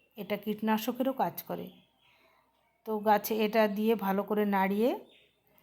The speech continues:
এই যে, যে দু লিটার জল, এটার সঙ্গে পাঁচ লিটার জল মিশিয়ে তবেই আমি প্রত্যেকটা গাছে এক এক কাপ পরিমাণ মতো দেব।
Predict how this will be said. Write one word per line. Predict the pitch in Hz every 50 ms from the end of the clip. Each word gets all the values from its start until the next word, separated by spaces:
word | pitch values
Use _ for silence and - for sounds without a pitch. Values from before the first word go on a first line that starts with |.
| _ _ _ _ _ _ _ _ -
এই | 220 233 254 254
যে, | 226 262 254
যে | 214 226 220 214
দু | 196 202 202
লিটার | 196 202 202 202 214 202 185 170
জল, | 190 190 190 196 208 262 285
এটার | 247 196 - 202 196
সঙ্গে | - - - 208 202 202 220 262 302
পাঁচ | - - 202 196 190 - -
লিটার | 208 196 190 208 202 190 175
জল | 175 190 190 185 185 185
মিশিয়ে | 185 185 190 185 - - 226 240 269 320 370 - - - _ _ _ _ _
তবেই | - 220 214 220 285 294 254
আমি | 220 208 208
প্রত্যেকটা | 208 - 196 190 190 - 208 208 - - 214 208
গাছে | 190 190 180 180 185 - 269 320 403 453 - _ _ _ _ _ _ _ _ _ _ -
এক | 208 208 196 214
এক | 208 196 202 -
কাপ | - 196 185 185 - - - _ _ _ _ _ _
পরিমাণ | 214 202 202 202 208 214 208
মতো | 208 202 196 190 196 202
দেব। | 180 185 185 180